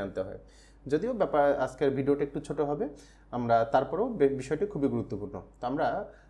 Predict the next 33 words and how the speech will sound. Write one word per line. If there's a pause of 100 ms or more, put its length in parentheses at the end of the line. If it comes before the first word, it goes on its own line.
(200)
চলে
যাই (100)
হচ্ছে (100)
CapCut
সফটওয়্যারে। (680)
ওকে, (160)
CapCut
সফটওয়্যারে
যাওয়ার
পর (140)
আমরা
দেখব (380)
যে, (720)
আম, (100)
যখন
আমরা
create
a
project-এ
ক্লিক
করছি, (260)
এরপরে (120)
আমাদের
কাছে (100)
এরকম
একটা (120)
উইন্ডো
আসছে। (220)
তো
এখানে (100)
লেখা
আছে (100)
import,